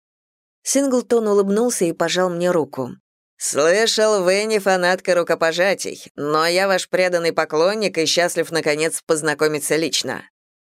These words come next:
В подобных ситуациях я всегда испытывала неловкость и решила, как обычно, сменить тему.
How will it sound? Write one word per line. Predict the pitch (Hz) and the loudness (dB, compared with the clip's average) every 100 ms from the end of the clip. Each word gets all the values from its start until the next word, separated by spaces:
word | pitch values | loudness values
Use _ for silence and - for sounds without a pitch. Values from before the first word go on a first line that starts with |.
| _ _ _ _ | _ _ _ _
В | - | -2
подобных | 240 294 277 262 | 0 0 -2 -2
ситуациях | 269 262 294 294 269 247 | -2 0 0 0 -2 0
я | 247 | -2
всегда | 247 247 240 262 | -2 -2 0 0
испытывала | - 240 226 208 202 | 0 -2 0 2 2
неловкость | 196 208 254 247 - 131 - - | 2 2 2 0 -6 -8 -6 -2
и | 160 | 0
решила, | 165 156 190 | 2 2 0
как | 165 156 | 0 -2
обычно, | 160 175 185 175 156 | -2 -2 -4 -2 -4
сменить | - 175 165 143 - | -2 -2 -2 -6 -8
тему. | - 156 135 127 | -2 0 -2 -10